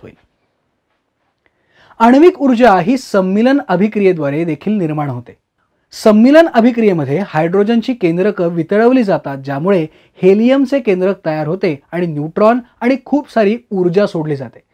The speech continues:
ही सम्मिलन अभिक्रिया सूर्यामध्ये होते. ही आण्विक सम्मिलन अभिक्रिया घडण्यासाठी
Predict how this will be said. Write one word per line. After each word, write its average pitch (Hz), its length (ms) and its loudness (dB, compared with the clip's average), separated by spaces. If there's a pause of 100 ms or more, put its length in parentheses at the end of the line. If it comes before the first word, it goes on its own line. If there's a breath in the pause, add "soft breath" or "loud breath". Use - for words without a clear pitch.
(420 soft breath)
ही 320 100 6
सम्मिलन 277 520 4
अभिक्रिया 226 580 0
सूर्यामध्ये 190 640 0
होते. 120 240 -16 (420)
ही 226 60 -2 (100)
आण्विक 175 460 -2
सम्मिलन 202 640 0
अभिक्रिया 190 420 0
घडण्यासाठी 160 680 -2